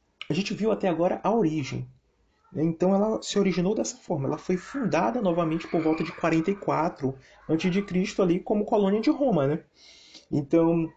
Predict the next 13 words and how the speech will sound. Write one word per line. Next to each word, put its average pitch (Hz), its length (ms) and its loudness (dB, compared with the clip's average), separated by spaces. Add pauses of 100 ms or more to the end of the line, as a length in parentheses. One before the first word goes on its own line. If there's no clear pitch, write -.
(120)
ela 156 140 2
tem 180 120 0
uma 175 100 2
língua 175 180 2
oficial 170 680 0 (280)
como 196 240 2
latim, 240 520 -2
naquela, 139 400 -2
até 151 400 -2
a 277 140 0
época 240 240 -4
de 180 100 -4
Paulo. 117 440 -4